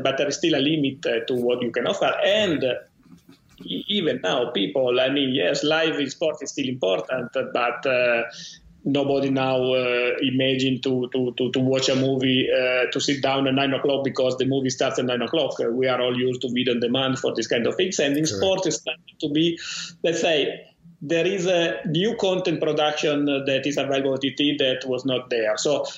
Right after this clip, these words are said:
Speaker 1: it's a, it's an evolving matter. What I see now, what see happening is that instead, uh, the O T T is a need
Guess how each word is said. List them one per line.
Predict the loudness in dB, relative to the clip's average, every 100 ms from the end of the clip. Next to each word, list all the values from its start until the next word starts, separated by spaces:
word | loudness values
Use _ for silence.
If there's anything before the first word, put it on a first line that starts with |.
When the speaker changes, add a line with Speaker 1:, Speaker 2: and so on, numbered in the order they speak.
| -4
Speaker 1:
it's | -2 0
a, | 0
it's | 0 0
an | 0
evolving | 2 2 2 0
matter. | 0 0 -2 0
What | 2
I | 2
see | 0 0 0
now, | 0 2 2
what | 0
see | 0 0
happening | 0 0 -2 0 -2
is | -2
that | -2 -4
instead, | -6 -4 0 0 0
uh, | -2 -4 -2
the | -2 -2
O | -2
T | -2
T | -4 -4 -4 -4
is | -4 -2
a | 0
need | 2 0 0